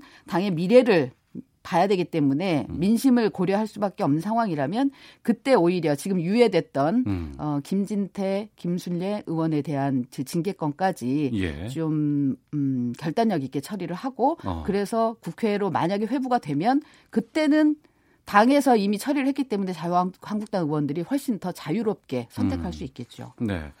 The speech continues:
Speaker 2: 그러면 그 당대표 후보로 지금 출마한 그 김진태 의원 같은 경우에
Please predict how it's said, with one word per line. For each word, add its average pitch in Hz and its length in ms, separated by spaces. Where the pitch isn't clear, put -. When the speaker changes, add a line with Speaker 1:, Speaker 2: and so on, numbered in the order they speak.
Speaker 2:
그러면 170 440
그 139 80
당대표 165 440
후보로 175 320
지금 147 120
출마한 147 720
그 120 280
김진태 147 420
의원 117 240
같은 98 260
경우에 78 760